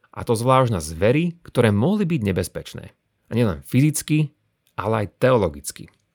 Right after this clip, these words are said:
Približne okolo dvanásteho storočia tak začíname napríklad stretať kresťanských autorov, ktorí varujú pred démonmi, ktorí nadobudli zvieraciu podobu,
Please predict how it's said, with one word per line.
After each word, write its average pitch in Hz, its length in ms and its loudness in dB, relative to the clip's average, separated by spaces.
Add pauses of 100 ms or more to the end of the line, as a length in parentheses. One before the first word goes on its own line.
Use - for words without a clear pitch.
(220)
Približne 190 400 0
okolo 127 320 2
dvanásteho 131 400 4
storočia 113 560 0
tak 87 160 -10
začíname 117 480 0
napríklad 104 480 -2
stretať - 480 -4
kresťanských 113 640 -2
autorov, 117 640 -2
ktorí 92 320 -6
varujú 110 400 2
pred 78 240 -10
démonmi, 135 560 0
ktorí 127 240 2
nadobudli 160 560 0
zvieraciu 104 560 -2
podobu, 78 400 -6